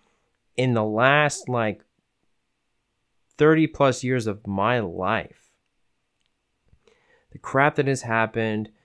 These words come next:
personal issues, personal problems. The guys and gals that I play games with, we talk about shit. We talk about stuff. We have discussions.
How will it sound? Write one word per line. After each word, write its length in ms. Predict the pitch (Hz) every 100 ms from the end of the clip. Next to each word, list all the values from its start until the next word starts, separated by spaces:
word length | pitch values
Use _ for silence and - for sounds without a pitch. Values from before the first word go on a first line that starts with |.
| _ _ _
personal 640 | - - 147 147 151 143
issues, 640 | 127 120 123 - 117 113 -
personal 580 | - - 135 - 151 135
problems. 560 | - 113 107 101 98 _ _ _ _
The 100 | 117
guys 840 | 107 123 165 196 196 196 190 175 - -
and 220 | 127 117
gals 420 | 110 110 104 101
that 120 | 82
I 120 | 95
play 260 | 101 - 104
games 460 | 98 98 101 104 101
with, 340 | 98 98 - _ _
we 160 | - 98
talk 380 | - - 90 -
about 260 | - -
shit. 360 | - - - _ _ _ _ _ _ _ _ _ -
We 60 |
talk 360 | 95 110 117 120
about 280 | 117 85 -
stuff. 400 | - - - _ _ _ _ _ _ _ _ -
We 120 | 104
have 180 | 101 98
discussions. 1120 | - - 113 110 - 78 76 - - -